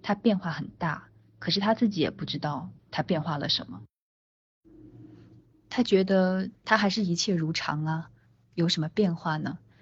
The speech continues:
可是家里人和周围的朋友都说他有很大的变化，我也不知道是不是因为这个变化，他很快的就找到了自己生活当中、生命当中的伴侣，并且已经走入了婚姻的殿堂。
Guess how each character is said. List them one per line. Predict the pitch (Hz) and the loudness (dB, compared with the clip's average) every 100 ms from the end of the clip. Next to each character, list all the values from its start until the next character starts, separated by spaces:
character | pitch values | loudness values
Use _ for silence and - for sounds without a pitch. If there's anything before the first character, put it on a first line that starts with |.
| _ _ | _ _
可 | - | -4
是 | 165 208 | -2 -2
家 | 220 214 | 0 2
里 | 196 | 2
人 | 160 156 160 | 2 -2 -4
和 | 156 | -4
周 | - 185 | -2 2
围 | 165 | 2
的 | 156 | -2
朋 | - 143 156 | -4 -2 -2
友 | 139 | -4
都 | 147 | -6
说 | 156 160 | -4 -4
他 | 156 160 | -4 -4
有 | 147 | -4
很 | 160 - | -6 -6
大 | 160 | -4
的 | 147 | -6
变 | - 196 160 | -4 -2 -4
化， | - - - _ _ - _ - | -6 -8 -8 _ _ -20 _ 0
我 | 180 | 2
也 | 170 | 2
不 | 185 | 0
知 | 190 | 0
道 | 190 180 170 | 2 2 4
是 | 175 | 4
不 | 180 | 4
是 | 175 175 | 0 2
因 | 214 233 | 4 4
为 | 165 | 4
这 | 160 | 0
个 | 165 | -4
变 | 143 165 156 | -4 -4 -6
化， | 160 - - _ - _ | -4 -6 -6 _ -20 _
他 | 165 | -4
很 | 165 143 | 0 -2
快 | - 180 160 | 0 -2 -2
的 | 151 | -2
就 | 147 - 151 156 | -4 -2 -2 -2
找 | - 143 | -4 -4
到 | 160 160 | -4 -4
了 | 143 | -4
自 | - 160 | -6 -8
己 | - - | -8 -10
生 | - - 160 | -2 0 0
活 | 170 - | -2 -6
当 | 165 165 | -4 -4
中、 | 165 165 | -2 -2
生 | - 175 | 0 0
命 | 160 | 0
当 | 156 156 | -2 -2
中 | 156 160 | -2 -4
的 | 147 | -4
伴 | - 165 | -2 -2
侣， | 160 - _ - - _ | -2 -8 _ -20 -20 _
并 | 170 | -2
且 | 156 160 | -2 -2
已 | 143 | -4
经 | 156 151 | -4 -6
走 | - 139 | -6 -6
入 | 147 147 | -4 -4
了 | 143 151 190 | -4 -6 -10
婚 | - 165 | -6 -4
姻 | 160 | -4
的 | 165 | -6
殿 | - 170 170 | -4 -4 -4
堂。 | - - | -8 -12